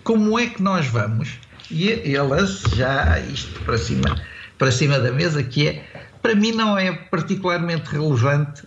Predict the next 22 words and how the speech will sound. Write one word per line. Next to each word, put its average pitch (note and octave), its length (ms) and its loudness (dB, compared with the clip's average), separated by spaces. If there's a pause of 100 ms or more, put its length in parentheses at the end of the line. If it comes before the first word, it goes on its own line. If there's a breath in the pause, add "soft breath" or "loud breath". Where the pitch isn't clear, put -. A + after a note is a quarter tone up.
(160)
ou F#3 300 0
não, D#3+ 880 0 (440)
é, - 360 0
é F#3+ 40 4
relevante, A#2+ 680 2 (100)
pronto, G2 520 -2
mas, D3+ 480 0 (340 loud breath)
eh, D3+ 300 2 (180)
tem F3+ 220 2
um F3+ 100 2
complemento. C3 840 -2 (320 loud breath)
A F#3 80 -4
questão G#3+ 320 0
de F#3+ 80 4
haver F3 280 2
espectadores D#3+ 760 0
ou D#3 60 0
não C#3+ 120 4 (200)
haver C#3 200 4
espectadores C3 640 0
no B2 80 0
estádio. - 400 0